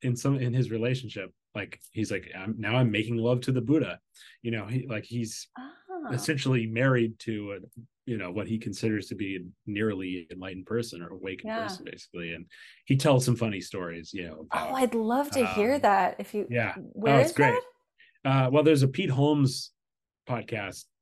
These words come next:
Speaker 1: with, uh, Stephen Mitchell that's amazing and has a couple of
Speaker 2: Okay.
Speaker 1: really great stories about their life. And, um, you know, she'll, she'll basically,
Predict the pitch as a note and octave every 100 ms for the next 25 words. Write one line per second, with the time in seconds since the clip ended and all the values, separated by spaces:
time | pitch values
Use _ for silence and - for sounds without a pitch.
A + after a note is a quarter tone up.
0 | - A#2 G2 - _ - G2 F2+ F2 -
1 | A2+ F#2+ F#2 - F#2 E2+ F2+ E2 - -
2 | - - G2 F#2+ F#2 E2+ D2+ _ _ G#2
3 | F#2 F#2 G2 A2 G#2 F#2+ F2+ G2 F#2 F#2+
4 | F2+ - - F#2 F#2 F2 F2+ F2 F2+ E2
5 | _ _ _ _ _ _ A2+ G2+ F#2 F2+
6 | F2+ F2 - F#2+ F2+ F2 - - G2 F#2+
7 | F2 F2 F2+ - F#3+ C3+ - F3+ E3 -
8 | - E3 C#3+ D3+ D3 C#3 C3 A2+